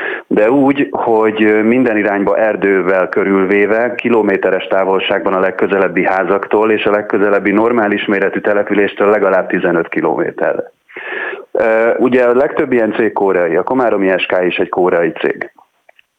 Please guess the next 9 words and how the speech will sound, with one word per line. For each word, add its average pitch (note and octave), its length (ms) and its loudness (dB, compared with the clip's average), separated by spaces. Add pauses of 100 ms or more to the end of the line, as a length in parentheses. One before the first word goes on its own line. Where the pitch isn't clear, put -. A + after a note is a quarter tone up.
(160)
A A2+ 100 0
gyáraikat, C3+ 600 2
azokat A2 400 0
teljesen, G#2+ 720 0
ennek G#2+ 220 0
mi G#2+ 80 0
már G2+ 200 2
utána G#2 340 0
néztünk, A2+ 540 0